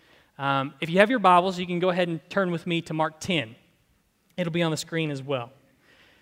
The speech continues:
And as I said, uh, Doctor Mark Lindstrom last week in his sermon, he talked about the crucifixion of Christ. And he answered some questions for us. He, he answered the questions about the death of Christ. What did it do, and what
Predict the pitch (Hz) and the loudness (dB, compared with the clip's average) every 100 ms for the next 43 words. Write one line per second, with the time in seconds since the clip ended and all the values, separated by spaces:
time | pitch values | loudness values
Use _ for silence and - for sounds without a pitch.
0 | _ _ _ _ _ _ _ _ _ _ | _ _ _ _ _ _ _ _ _ _
1 | - 196 214 220 202 240 233 208 180 214 | -4 4 6 6 4 6 8 6 6 4
2 | - 214 233 226 214 233 226 233 214 190 | 4 4 6 4 4 2 2 0 2 4
3 | 190 - 202 202 185 185 - 233 233 202 | 4 2 -2 0 0 -2 2 4 4 4
4 | 180 214 - 247 254 269 196 170 190 180 | 0 2 6 6 4 2 6 8 8 4
5 | 180 - 285 254 226 - 254 - - 160 | -2 4 4 4 0 2 0 0 -2 -2
6 | 160 165 - - - 165 - 208 139 120 | -2 -6 -14 -4 0 2 6 6 6 4
7 | - - - - - 208 220 262 302 262 | -6 -16 -20 -20 -4 2 6 8 6 2
8 | - 233 311 320 247 190 - 185 156 151 | 0 6 8 6 4 -2 4 4 4 2
9 | 208 202 208 220 240 214 - 254 262 - | -2 -2 0 2 0 -4 -2 4 4 4
10 | 220 202 196 185 - 160 240 247 226 - | -2 0 4 4 4 2 2 2 -2 4
11 | 185 180 - - - - 170 277 330 202 | 6 4 2 -14 -16 -4 10 12 12 8
12 | 220 214 160 160 151 165 202 - _ _ | 2 2 2 2 2 2 -2 -6 _ _
13 | _ 175 170 208 262 185 185 | _ -4 0 4 8 8 6